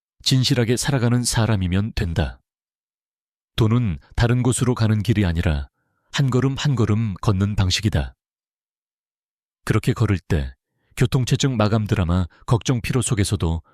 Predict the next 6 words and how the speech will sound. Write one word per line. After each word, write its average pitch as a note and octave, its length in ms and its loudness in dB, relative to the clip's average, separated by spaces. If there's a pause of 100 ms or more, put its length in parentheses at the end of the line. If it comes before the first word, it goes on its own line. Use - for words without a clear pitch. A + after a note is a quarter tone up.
(120)
벗어날 A2 380 2
길이 G#2+ 260 0
있음을 F2+ 480 0
깨닫는다. F2+ 720 -2 (1400)
도망이 G#2+ 380 2
아니라 F2 460 0